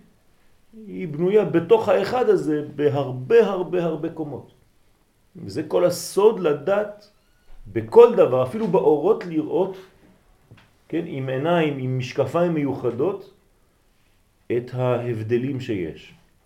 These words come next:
כמה שאתה חכם יותר, מבין יותר, אז אתה רואה את ההבדלים האלה.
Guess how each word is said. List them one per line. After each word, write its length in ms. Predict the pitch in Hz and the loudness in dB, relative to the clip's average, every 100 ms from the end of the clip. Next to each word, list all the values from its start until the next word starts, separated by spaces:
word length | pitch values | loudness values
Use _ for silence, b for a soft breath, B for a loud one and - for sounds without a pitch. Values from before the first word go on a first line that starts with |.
| _ _ _ _ _ _ _ _ _ _ _ | _ _ _ _ _ _ _ _ _ _ _
כמה 220 | 113 143 | -6 -4
שאתה 380 | 151 135 123 - | -2 -2 -2 -6
חכם 460 | - 107 - 104 110 | -8 -10 -6 -6 -4
יותר, 360 | 113 185 190 190 - - - - _ _ _ _ - | -6 -6 -8 -10 -20 -20 -20 -20 _ _ _ _ -6
מבין 380 | 107 104 147 143 | -4 -2 -2 -2
יותר, 400 | 127 127 175 214 - _ _ _ _ _ _ - | -4 -4 -6 -6 -16 _ _ _ _ _ _ 0
אז 160 | 151 | 0
אתה 180 | 147 147 | 0 -2
רואה 180 | 127 135 | -2 -2
את 120 | 131 | -2
ההבדלים 540 | 117 104 101 101 101 | -2 -2 -4 -4 -4
האלה. 200 | 92 85 | -8 -10